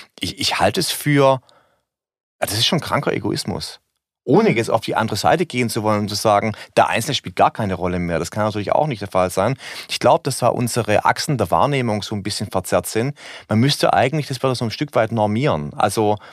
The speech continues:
Speaker 1: w-, was ist bei uns im Unternehmen eigentlich der Umgang, den wir miteinander haben wollen? Was fordern wir auch ein? Und, und wo beginnt's dann aber auch albern zu werden, wo wir sagen, „Leute, also lass uns da jetzt nicht uns aufhalten mit, mit Dingen, die man einfach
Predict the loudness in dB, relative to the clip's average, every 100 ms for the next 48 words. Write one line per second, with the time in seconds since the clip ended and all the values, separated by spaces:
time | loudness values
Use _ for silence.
0 | -20 _ -2 0 0 0 -2 -2 0 0
1 | 0 0 0 0 0 2 2 2 2 0
2 | -2 -2 -4 -2 0 2 2 2 -2 -2
3 | -2 -2 -2 0 0 0 0 0 0 -2
4 | -8 -18 -20 -4 -4 -2 2 2 2 0
5 | 2 0 0 0 0 0 -4 _ -20 -20
6 | _ _ -20 -4 -2 0 0 2 2 0
7 | 0 -2 0 0 2 2 0 -2 0 2
8 | 0 -2 -4 -2 -2 -4 -4 -2 0 -2
9 | -2 -4 -4 -2 -4 -6 -8 -12 -6 -6
10 | -4 -2 -2 -2 -2 -2 -2 -4 0 0
11 | 0 -2 -2 -2 -4 -4 -8 -20 _ -6
12 | -2 -2 -2 0 2 2 0 -2 -2 0
13 | 0 0 0 -2 -4